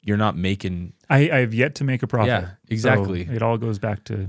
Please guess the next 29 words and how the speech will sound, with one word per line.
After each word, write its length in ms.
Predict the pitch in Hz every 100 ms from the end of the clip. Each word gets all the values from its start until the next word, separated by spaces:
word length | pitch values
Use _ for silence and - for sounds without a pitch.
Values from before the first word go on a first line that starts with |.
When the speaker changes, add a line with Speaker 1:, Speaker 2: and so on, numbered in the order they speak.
| -
Speaker 2:
everybody. 140 | - 101
Speaker 1:
Exactly. 440 | 101 104 98 92
He's 220 | 92 113
Speaker 2:
So 60 | 120
Speaker 1:
just 120 | 104
worried 260 | 107 110 87
that 200 | 117 120
this 160 | 127 120
is 100 | 113
your 100 | 104
passion. 480 | - 107 101 - 85
This 140 | 92
Speaker 2:
Yeah. 60 | 107
Speaker 1:
is 80 | 92
something 360 | 98 92 98
you're, 200 | 95 104 -
you're 160 | 101
doing 200 | 101 104
it 80 | 101
for 100 | -
a 40 | 98
bigger 300 | 98 95 92
purpose 400 | - 98 95 90
to, 200 | - 95
to 520 | - - 101 82 -
connect 360 | - 107 98 95
people, 300 | 104 98 95
to 100 | 92
bring 400 | 87 95 92 90